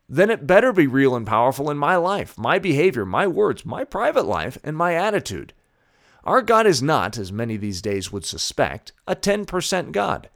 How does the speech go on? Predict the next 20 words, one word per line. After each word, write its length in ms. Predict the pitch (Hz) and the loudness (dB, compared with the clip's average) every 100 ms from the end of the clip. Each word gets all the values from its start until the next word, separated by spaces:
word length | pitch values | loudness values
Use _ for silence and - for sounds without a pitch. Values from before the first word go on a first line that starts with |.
| _ _ _ - | _ _ _ 2
only 260 | 180 214 196 | 4 4 4
requesting 560 | 196 - 156 - 156 | 2 4 2 2 -4
a 60 | 151 | -4
small 380 | - 113 131 151 | -4 0 2 2
portion 420 | - 135 - 127 | 0 -2 -2 -4
of 80 | 127 | 0
our 140 | 127 | 0
life 300 | 110 98 107 | 2 0 -2
and 120 | 104 | -4
resources 640 | 127 151 - 80 - 107 110 | -2 -2 -2 -6 -8 -10 -10
and 120 | 139 | -6
leaving 240 | 170 185 | -4 -4
the 100 | 170 | -2
other 140 | 190 196 | 0 2
ninety 400 | 175 196 220 175 | 2 2 0 -4
percent 440 | 104 98 104 107 | -6 -6 -6 -6
for 140 | - 127 | 0 2
our 120 | 143 | 2
personal 460 | - 131 - 123 | -2 -6 -6 -8
discretion. 600 | 95 98 - 147 - - | -8 -8 -6 -4 -6 -10